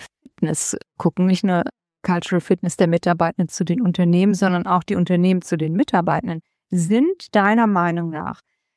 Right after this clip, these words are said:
die Unternehmen heute fit für jüngere Menschen oder für die Erwartungen der Mitarbeitenden heute?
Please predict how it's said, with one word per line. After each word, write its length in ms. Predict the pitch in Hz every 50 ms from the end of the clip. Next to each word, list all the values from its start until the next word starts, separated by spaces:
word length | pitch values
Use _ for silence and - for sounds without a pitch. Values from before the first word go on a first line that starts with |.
| _ _ -
die 100 | 208 196
Unternehmen 600 | 190 190 - 185 175 180 180 180 175 170 143 -
heute 380 | 185 190 214 247 262 - 262 240
fit 440 | - - - - 185 - - - - _ _ _ _ _ _ _ _ _
für 280 | - 190 175 170 160 156 - _ _ _ _ _ -
jüngere 800 | 151 151 175 185 196 208 233 240 226 240 247 262 285 320 330 330 _ _ -
Menschen 540 | - 233 247 254 - - - 254 262 262 262 _ _ _ _ _ _ _ -
oder 260 | 220 214 214 220 208
für 200 | - - 214 202
die 180 | 175 190 196
Erwartungen 880 | - 180 160 135 135 151 180 202 240 262 - 214 175 165 156 156 165 170 - _ _ _ _ _ _ -
der 100 | 185 175
Mitarbeitenden 840 | 170 170 175 - - - 160 - 160 156 143 - - 147 147 147 -
heute? 340 | - 170 - - - - -